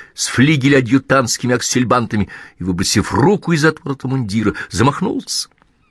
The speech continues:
Остро, ярко, ослепительно сверкнула сталь, солнце отразилось от длинного лезвия. Кто-то из свиты закричал жалобно, тоненько, как подраненный заяц, но все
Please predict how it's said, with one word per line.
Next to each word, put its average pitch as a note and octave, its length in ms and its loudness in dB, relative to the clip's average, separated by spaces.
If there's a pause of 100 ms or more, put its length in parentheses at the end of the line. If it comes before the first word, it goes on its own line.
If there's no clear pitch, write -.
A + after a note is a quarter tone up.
(520)
Остро, B2+ 760 4 (380)
ярко, A2 720 2
ослепительно G#2+ 580 0
сверкнула F#3 680 2
сталь, B2 560 2 (260)
солнце - 640 2
отразилось B2+ 500 2
от G2 140 0
длинного G2 380 0
лезвия. F#2+ 360 -2 (440)
Кто-то - 260 -10
из F#2 120 -2
свиты F#2+ 240 0
закричал G#2+ 640 2
жалобно, C3 720 0 (420)
тоненько, D3+ 640 4
как - 100 -16
подраненный F#2+ 500 4
заяц, C3+ 500 2
но G#2 80 2
все G#2+ 300 0